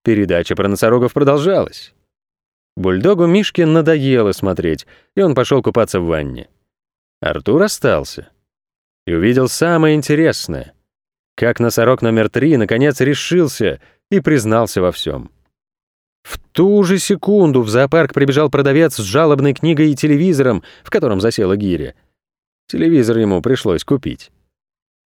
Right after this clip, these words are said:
И сразу все выяснилось. Носорог номер три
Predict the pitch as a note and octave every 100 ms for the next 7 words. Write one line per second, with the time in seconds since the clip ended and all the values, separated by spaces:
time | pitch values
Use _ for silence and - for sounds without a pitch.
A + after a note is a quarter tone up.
0 | _ C3 A2+ - G#2+ G#2+ F#3 D#3+ F3 E3
1 | - A#2+ B2+ F2 F#2+ F2 D2+ C#2+ B1+ A#1
2 | - _ _ _ _ _ _ A#2+ B2 F3
3 | F#3+ F3 E3 D#3+ - G#3 F2+